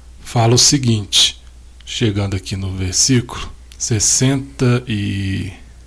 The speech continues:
três, né? Começa a falar ali da cidade,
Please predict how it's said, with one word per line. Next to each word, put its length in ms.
três, 400
né? 160
Começa 400
a 40
falar 240
ali 160
da 120
cidade, 800